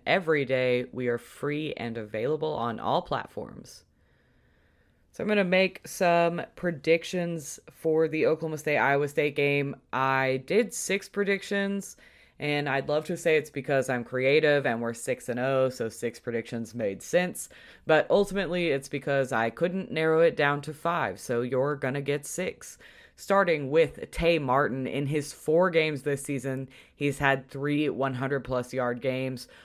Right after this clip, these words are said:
Faltered a bit against Texas. I've already said I think Tay Martin has a get-back game, a get-right game against Iowa State, and against a defense that excels in stopping the run. Give me a hundred and ten yards and at least one touchdown for Tay Martin this weekend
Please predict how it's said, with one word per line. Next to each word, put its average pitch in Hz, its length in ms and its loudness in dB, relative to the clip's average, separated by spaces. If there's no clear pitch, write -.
Faltered 151 480 2
a 151 60 6
bit 139 280 4
against 127 460 -4
Texas. 131 560 0
I've 123 300 -2
already 135 460 4
said 135 340 2
I 127 140 0
think 120 280 -4
Tay 135 180 2
Martin 131 360 0
has 117 380 2
a 139 60 -4
get-back 131 520 2
game, 127 320 0
a 98 80 -6
get-right 127 560 2
game 123 400 -2
against 131 440 -2
Iowa 117 260 2
State, 123 420 0
and 143 160 0
against 151 280 2
a 165 40 -2
defense 175 440 -4
that 165 160 2
excels 160 420 2
in 156 100 -2
stopping 160 440 0
the 147 80 0
run. 143 480 0
Give 147 200 2
me 190 140 2
a 190 80 6
hundred 170 340 2
and 151 140 -8
ten 147 300 0
yards 131 420 4
and 127 160 -2
at 123 200 -4
least 139 300 -4
one 139 220 0
touchdown 127 480 -2
for 127 160 -4
Tay 123 220 -2
Martin 123 300 0
this 117 200 -6
weekend 135 420 -4